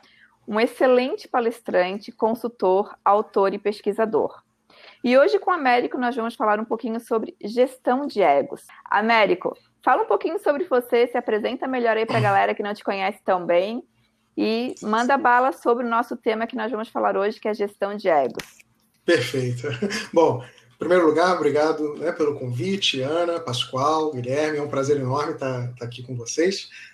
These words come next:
Speaker 2: né, pra, pra gente conversar um pouquinho. É,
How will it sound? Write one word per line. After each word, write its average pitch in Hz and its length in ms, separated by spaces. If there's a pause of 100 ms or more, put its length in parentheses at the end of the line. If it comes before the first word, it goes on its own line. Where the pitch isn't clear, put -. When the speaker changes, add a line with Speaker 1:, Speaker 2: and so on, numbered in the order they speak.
Speaker 2:
né, 165 280
pra, 139 440
pra 135 140
gente 151 180
conversar 147 640 (240)
um 139 100
pouquinho. 139 480 (520)
É, 135 400